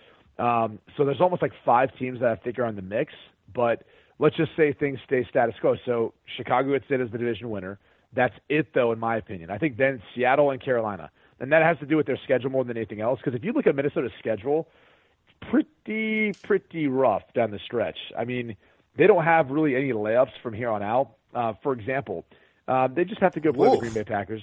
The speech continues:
Speaker 1: this week. Like, that's
Speaker 2: Yeah.
Speaker 1: not too bad. Then at New England, at Seattle,
Speaker 2: <laughs>
Speaker 1: versus Miami, which maybe should be a win. And then two divisional opponents to finish, at Detroit, then versus, uh, Chicago. So w-, when you kinda chalk it up, like,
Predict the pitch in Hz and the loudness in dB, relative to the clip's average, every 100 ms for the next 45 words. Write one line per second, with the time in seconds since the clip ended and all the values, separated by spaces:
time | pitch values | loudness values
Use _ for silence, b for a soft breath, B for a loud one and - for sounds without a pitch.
0 | - - 107 113 120 - 107 113 151 127 | -12 -12 -10 -6 -6 -6 -6 -2 -2 -4
1 | - 104 92 _ 107 92 98 95 131 131 | -8 -14 -14 _ -10 -8 -8 -4 -2 -2
2 | - 127 131 135 120 110 120 117 _ 127 | -2 -2 -2 -2 -6 -6 -6 -8 _ -4
3 | 123 - 120 104 110 113 - - 359 - | -4 -4 -2 -2 -2 -4 -8 -2 -2 0
4 | 143 147 113 - _ 127 123 117 113 113 | -2 -2 -8 -12 _ -2 0 0 -2 -4
5 | - 131 113 135 110 104 104 110 b b | -6 -6 -4 -6 -4 -4 -6 -10 b b
6 | b b - 135 139 127 165 143 143 123 | b b -6 -2 -2 -2 -2 0 0 -2
7 | 131 135 120 120 143 147 110 - 123 123 | -2 -2 -2 -6 -2 -2 -4 -4 -4 -2
8 | 107 - 123 120 120 104 117 104 92 - | -6 -2 0 0 -4 -6 -8 -8 -16 -20
9 | _ - 110 - 107 156 113 101 - 131 | _ -10 -10 -10 -4 -2 -2 -2 -2 -2
10 | b b b - - 147 147 175 170 - | b b b -12 -8 -6 -2 -2 -2 0
11 | 208 - 185 143 156 160 123 135 127 | 0 4 4 4 4 2 4 0 -4